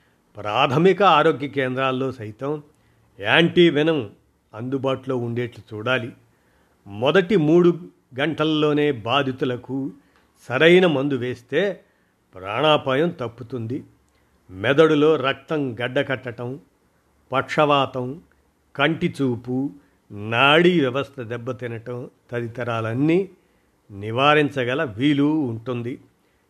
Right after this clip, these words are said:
తాజాగా కనుక్కున్న సింథటిక్ యాంటీబాడీకి సంబంధించి విస్తృత ప్రాతిపదికన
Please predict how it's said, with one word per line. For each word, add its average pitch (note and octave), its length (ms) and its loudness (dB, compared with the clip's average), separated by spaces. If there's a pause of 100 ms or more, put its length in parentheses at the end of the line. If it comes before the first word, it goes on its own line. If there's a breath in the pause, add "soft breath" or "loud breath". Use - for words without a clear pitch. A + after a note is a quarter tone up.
(180)
తాజాగా D#3+ 640 4
కనుక్కున్న C#3+ 840 -4
సింథటిక్ C#3 720 -8
యాంటీబాడీకి A#2+ 920 -4
సంబంధించి A#2 800 -10 (880)
విస్తృత D#3 580 0
ప్రాతిపదికన B2+ 1160 -6